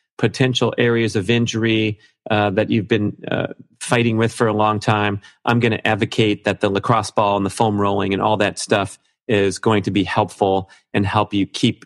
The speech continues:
uh, away from those negative spirals where, uh, everyone knows what it's like to,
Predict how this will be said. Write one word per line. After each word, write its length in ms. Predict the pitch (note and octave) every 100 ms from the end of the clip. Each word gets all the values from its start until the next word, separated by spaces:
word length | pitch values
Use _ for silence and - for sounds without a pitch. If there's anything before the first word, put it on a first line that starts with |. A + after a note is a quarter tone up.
| _
uh, 300 | G2+ F#2+ F2+ - _ _
away 540 | G#2+ G2 G#2 A#2+ A#2 G#2
from 460 | - G#2 F#2+ F#2 - _ _
those 280 | - G2+ F#2
negative 400 | G#2+ G#2+ G#2 G2+
spirals 640 | - - G2 F#2+ F#2 F2
where, 380 | - F#2+ F#2 F2 - _ -
uh, 180 | G2 G2
everyone 380 | A#2+ G#2+ G#2 G2+
knows 320 | G2 G2 -
what 180 | - G2+
it's 160 | F#2+
like 340 | G2+ F#2+ F#2 -
to, 420 | - G2 F#2 F#2